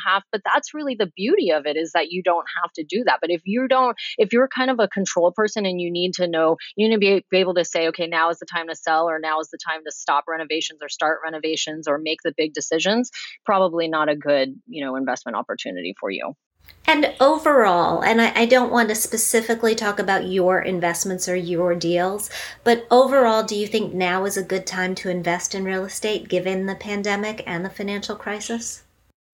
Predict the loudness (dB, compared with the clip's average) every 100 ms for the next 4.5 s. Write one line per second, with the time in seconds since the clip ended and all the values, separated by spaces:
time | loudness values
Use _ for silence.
0 | 0 2 4 2 4 4 4 4 2 2
1 | 2 4 4 2 0 -2 -2 -2 -2 -2
2 | -8 -2 -2 -4 -8 -6 -4 -6 -2 -2
3 | -2 0 -2 0 2 2 2 2 0 0
4 | 0 -2 -2 -4 -10